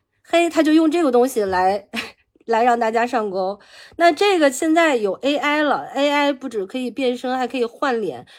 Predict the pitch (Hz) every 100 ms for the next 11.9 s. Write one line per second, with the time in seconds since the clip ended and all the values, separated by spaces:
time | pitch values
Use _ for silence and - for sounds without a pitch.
0 | _ - 339 320 311 320 320 339 302 247
1 | 247 240 302 220 208 - 185 220 294 -
2 | _ _ _ 208 175 151 110 _ - 226
3 | 226 196 156 180 196 226 247 208 220 208
4 | 226 240 214 196 190 233 240 214 - 226
5 | 220 220 180 160 208 226 214 220 - -
6 | _ - 233 226 226 - 269 294 277 294
7 | 233 233 254 240 226 180 180 220 208 -
8 | - 240 214 214 247 226 196 160 160 214
9 | 220 208 208 214 226 190 175 165 202 220
10 | 208 214 214 175 196 214 214 214 226 226
11 | 226 233 233 196 190 - 185 220 214